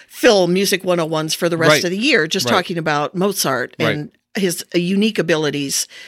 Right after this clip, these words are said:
Speaker 2: In
Speaker 1: and
Speaker 2: every
Speaker 1: gifts
Speaker 2: genre.
Speaker 1: in
Speaker 2: I mean, this is
Speaker 1: every
Speaker 2: what people
Speaker 1: genre.
Speaker 2: forget, is that he, he wrote the best, not only wrote the best opera, he wrote the best Singspiel, the German folk, folk kind of, you know,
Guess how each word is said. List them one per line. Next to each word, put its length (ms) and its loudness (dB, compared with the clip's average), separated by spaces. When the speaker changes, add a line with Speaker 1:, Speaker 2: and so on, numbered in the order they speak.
Speaker 2:
In 160 6
Speaker 1:
and 20 2
Speaker 2:
every 340 6
Speaker 1:
gifts 120 2
Speaker 2:
genre. 240 4
Speaker 1:
in 40 4
Speaker 2:
I 40 2
mean, 120 4
this 40 6
is 0 -
Speaker 1:
every 140 2
Speaker 2:
what 100 4
people 220 0
Speaker 1:
genre. 80 -4
Speaker 2:
forget, 420 2
is 140 -4
that 240 -2
he, 300 -4
he 200 0
wrote 320 2
the 60 -2
best, 560 -4
not 240 2
only 140 4
wrote 200 2
the 60 -8
best 240 -2
opera, 540 -2
he 100 -2
wrote 180 0
the 60 -4
best 220 -4
Singspiel, 640 -2
the 80 -4
German 300 -4
folk, 320 2
folk 440 -2
kind 260 -2
of, 180 -8
you 60 -8
know, 300 -4